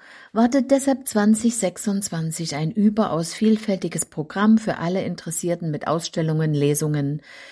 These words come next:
Gedenkveranstaltungen, Workshops, Konzerten und kreativen digitalen Angeboten.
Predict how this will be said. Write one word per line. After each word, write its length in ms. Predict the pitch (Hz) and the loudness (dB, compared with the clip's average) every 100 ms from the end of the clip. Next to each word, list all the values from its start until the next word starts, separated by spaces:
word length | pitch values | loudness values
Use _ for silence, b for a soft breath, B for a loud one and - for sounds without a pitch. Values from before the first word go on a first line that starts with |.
| B | B
Gedenkveranstaltungen, 1120 | 226 240 240 240 190 202 - 185 180 180 180 151 | 4 6 6 4 0 -4 -2 -4 -2 -6 -6 -4
Workshops, 560 | 151 - 170 160 - | -4 -6 -10 -8 -12
Konzerten 680 | - 135 - 135 - 165 156 | -6 -6 -2 -4 -2 -2 -2
und 200 | 151 151 | -2 -4
kreativen 600 | 185 208 226 226 202 190 | 2 4 4 2 -2 -2
digitalen 600 | 165 165 165 139 151 190 | -2 -6 -6 -6 -4 -4
Angeboten. 680 | - 127 120 - 113 - | -4 -4 -6 -8 -14 -16